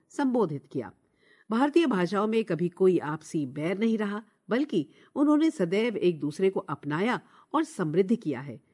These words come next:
केंद्र की वर्तमान सरकार ने पहली बार एक साथ मराठी, पाली, प्राकृत,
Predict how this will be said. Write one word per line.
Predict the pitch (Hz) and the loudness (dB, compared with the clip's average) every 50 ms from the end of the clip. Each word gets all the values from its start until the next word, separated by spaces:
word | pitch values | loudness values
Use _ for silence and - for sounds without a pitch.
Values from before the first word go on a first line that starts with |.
| _ _ _ _ - | _ _ _ _ -2
केंद्र | - 302 330 294 269 294 | 0 2 2 2 2 0
की | 254 - 294 262 | 0 0 0 0
वर्तमान | 185 160 151 - 165 165 165 175 160 | 0 0 -2 -2 -2 -2 0 -2 -2
सरकार | - - 139 131 - 170 196 214 | -2 -4 -6 -4 -2 0 0 0
ने | 226 233 | 0 -2
पहली | 233 233 - 254 254 262 262 262 233 175 | -2 -4 -4 -6 -4 -2 0 0 0 0
बार | 151 143 151 143 139 _ _ _ _ _ _ - | 0 -2 -4 -4 -4 _ _ _ _ _ _ 2
एक | 226 269 285 233 - | 4 4 4 2 -4
साथ | - - 226 226 226 - - 160 | -6 -4 -4 -2 -4 -4 -8 -10
मराठी, | 143 143 147 165 165 190 269 - 208 202 202 208 202 - - | -10 -6 -4 -4 -4 -4 -6 -6 -8 -8 -6 -8 -8 -6 -4
पाली, | 151 160 175 175 180 196 190 190 196 | -2 -2 0 0 -2 -2 -2 -4 -6
प्राकृत, | 190 - 156 160 165 - - 185 180 185 | -6 -6 -6 -6 -6 -4 -4 -4 -4 -6